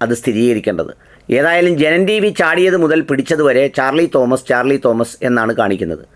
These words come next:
സംഗതി ഒരാശ്വാസമായി. അങ്ങനെ ഗോവിന്ദച്ചാമി പിടിയിലായി. കഴിഞ്ഞ കുറേ മണിക്കൂറുകളിൽ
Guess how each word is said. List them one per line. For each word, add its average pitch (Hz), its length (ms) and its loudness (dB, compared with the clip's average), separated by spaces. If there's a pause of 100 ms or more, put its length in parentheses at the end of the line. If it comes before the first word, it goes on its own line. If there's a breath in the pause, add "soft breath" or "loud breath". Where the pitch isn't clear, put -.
(500 loud breath)
സംഗതി 143 560 0 (140)
ഒരാശ്വാസമായി. 127 840 0 (840 soft breath)
അങ്ങനെ 135 400 0 (120)
ഗോവിന്ദച്ചാമി 127 880 0 (240)
പിടിയിലായി. 117 460 0 (1500 loud breath)
കഴിഞ്ഞ 190 220 2
കുറേ 214 220 2
മണിക്കൂറുകളിൽ 196 680 2